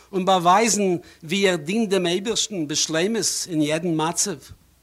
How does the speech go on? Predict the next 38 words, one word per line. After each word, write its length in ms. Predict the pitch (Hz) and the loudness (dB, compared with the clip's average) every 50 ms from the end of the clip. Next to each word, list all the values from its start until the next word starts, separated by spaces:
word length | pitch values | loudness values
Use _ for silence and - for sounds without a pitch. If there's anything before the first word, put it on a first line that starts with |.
| _ _ _ _ _ _ - - - _ _ _ _ _ 110 104 | _ _ _ _ _ _ -20 -20 -20 _ _ _ _ _ -18 -10
ביז 320 | 104 151 175 196 202 170 180 | -2 0 2 2 2 2 0
אז 120 | 160 135 | -2 -2
די 100 | 147 156 | -4 -6
הליכה 500 | 135 151 143 135 135 156 170 - 185 160 | -4 -4 -4 -4 -4 -4 -4 -4 -4 -6
שלא 380 | - - 160 135 139 147 156 156 | -4 -6 -6 -4 -4 -2 -2 -2
בערך 480 | 143 147 135 139 151 160 175 165 131 | -4 -4 -2 -2 -2 -2 -2 -4 -6
פון 200 | - - 147 123 117 | -8 -10 -10 -10 -8
תשרי, 600 | - 151 165 160 - - - - 160 147 143 139 131 _ - - - _ | -8 -6 -4 -4 -4 -4 -6 -8 -10 -10 -10 -10 -14 _ -20 -20 -20 _
תשרי 400 | - - 170 175 - - 165 160 | -8 -6 -2 -2 -2 -2 -2 -4
אין 120 | 151 139 135 | -4 -4 -6
חשבון, 580 | 127 - 143 156 175 165 156 165 156 139 123 110 - _ _ _ _ - _ - | -8 -8 -6 -6 -4 -4 0 0 0 0 -2 -6 -14 _ _ _ _ -20 _ -12
איז 160 | 180 156 131 | -8 -6 -4
מגלה, 640 | 147 156 151 143 123 147 143 160 185 196 190 165 151 139 - - - - _ _ | -2 -4 -4 -2 0 2 4 4 4 4 2 0 0 -2 -6 -12 -20 -20 _ _
אז 220 | - 143 127 117 123 | -10 -8 -8 -4 -2
אויך 240 | 143 165 180 170 - | -2 -2 -2 -2 -4
ווען 140 | 170 156 | -4 -4
ער 60 | 151 139 | -2 -2
איז, 260 | 147 170 180 180 156 | -2 -2 -4 -2 -2
שטייט 380 | - - - 170 180 202 180 | -2 -2 -2 -2 -2 0 0
ער 60 | 196 185 | 0 0
נאך 300 | 170 170 175 165 - 170 | 2 2 0 0 -2 -2
אין 80 | 156 | -2
א 100 | 143 135 | -2 -2
מועד. 480 | 139 139 143 151 175 202 190 143 110 - _ _ _ _ _ _ _ _ _ _ _ _ _ _ _ _ _ _ - | -2 0 0 0 0 0 -2 -4 -6 -12 _ _ _ _ _ _ _ _ _ _ _ _ _ _ _ _ _ _ -2
אדער 340 | 240 240 254 240 220 196 | 0 0 2 2 2 2
אין 100 | 175 175 | 2 2
א 80 | 170 170 | 0 0
בית 340 | 160 160 175 175 165 - 175 | 0 0 -2 -2 -2 -2 -4
הכנסת, 640 | 170 165 - 175 180 196 196 - 220 247 240 190 - | -6 -8 -6 -4 -2 -2 -2 -2 -4 -4 -4 -4 -2
אדער 180 | 160 156 156 170 | -2 -2 -2 -2
אין 100 | 165 165 | -2 -2
א 80 | 170 | -2
בית 320 | 170 165 170 175 170 - 180 | -2 -2 -4 -2 -2 -4 -2
מדרש. 640 | 180 185 202 214 226 190 127 - - - - - _ _ _ _ _ _ _ _ - - _ _ _ - | -2 -2 -2 -4 -4 -10 -10 -12 -14 -14 -14 -18 _ _ _ _ _ _ _ _ -20 -20 _ _ _ -10
איז 160 | 165 147 - | -6 -4 -2
זיין 240 | 160 147 143 143 143 | -2 -2 -2 -2 -4
עבודת 540 | 135 135 113 127 147 165 170 185 160 - | -6 -8 -6 -4 -2 0 0 -2 -2 -2
השם 600 | 160 139 120 - - 151 151 175 196 180 143 123 | -4 -4 -4 -4 -2 0 0 0 2 0 0 -2